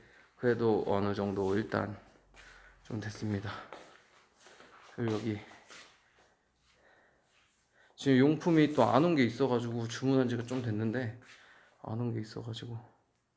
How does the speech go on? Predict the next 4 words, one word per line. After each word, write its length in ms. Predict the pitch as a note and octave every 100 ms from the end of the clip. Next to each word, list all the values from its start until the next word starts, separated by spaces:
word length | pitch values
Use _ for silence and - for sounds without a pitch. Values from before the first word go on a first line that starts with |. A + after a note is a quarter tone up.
| _ _ _ _ _ _ - - _
이렇게 180 | - A2+
좀 200 | A2+ A2 - _ - A2
인테리어 340 | A2 A#2+ A#2
소품들 500 | A2+ B2 B2+ A2+